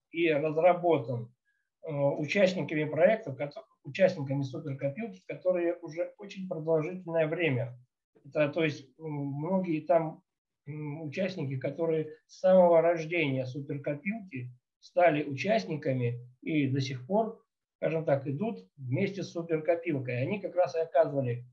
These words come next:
всяческую поддержку в разработке обучающего материала, в разработке всех вот этих вот, э, тестов или там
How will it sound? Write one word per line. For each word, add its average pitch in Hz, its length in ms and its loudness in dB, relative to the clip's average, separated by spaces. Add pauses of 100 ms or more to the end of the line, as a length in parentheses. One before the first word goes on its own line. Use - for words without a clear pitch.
(320)
всяческую 165 520 -2
поддержку 151 720 -2
в 139 40 -2
разработке 151 800 0
обучающего 151 800 0
материала, 143 760 0 (400)
в 143 60 -10
разработке 160 680 0
всех 147 280 -4
вот 147 160 -8
этих 135 240 -8
вот, 127 180 -8 (580)
э, 131 280 -10 (120)
тестов 180 580 2
или 147 220 -2
там 131 440 4